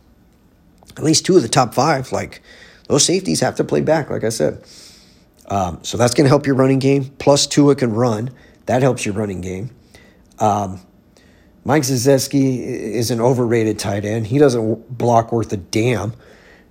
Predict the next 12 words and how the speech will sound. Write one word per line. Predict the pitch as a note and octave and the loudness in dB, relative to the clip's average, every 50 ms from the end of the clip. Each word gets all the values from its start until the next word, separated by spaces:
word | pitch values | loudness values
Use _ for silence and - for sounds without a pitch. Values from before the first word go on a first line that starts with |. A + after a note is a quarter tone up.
| _ - | _ -10
Um, | - A2 G#2+ G2+ G2+ G2+ G#2 G2+ - - _ _ _ _ _ _ _ - _ _ _ _ - | -6 -4 -4 -4 -4 -6 -8 -12 -14 -20 _ _ _ _ _ _ _ -20 _ _ _ _ -20
I | - A#2+ A#2 | -14 -8 -6
mean, | A2+ A2 A#2 | -2 0 2
he's | C#3+ D#3+ D3 | 2 2 2
okay | C3 G#2 F#2+ - - B2 C3 B2+ | 2 0 -2 -2 -2 -2 0 0
as | A2 F#2 F2 | 0 -2 -4
a | F2+ | -8
receiving | F2+ F2+ - - A2+ A#2+ A#2+ G#2+ F2 F2+ | -8 -6 -6 -4 -4 -4 -4 -4 -6 -10
tight | - G2 F2+ F2+ F2+ | -10 -12 -12 -10 -10
end. | F2+ F#2 F#2 A2 - _ _ _ _ _ _ _ _ _ _ _ - | -12 -12 -12 -14 -14 _ _ _ _ _ _ _ _ _ _ _ -2
Miles | - C#3 D3+ D3+ C3+ A2+ | 2 2 4 4 2 2
Jenkins, | - C3 C3+ C3+ B2 - C#3+ C3+ B2+ A#2+ A#2 - - | 0 0 0 0 2 2 0 0 0 -2 -4 -6 -8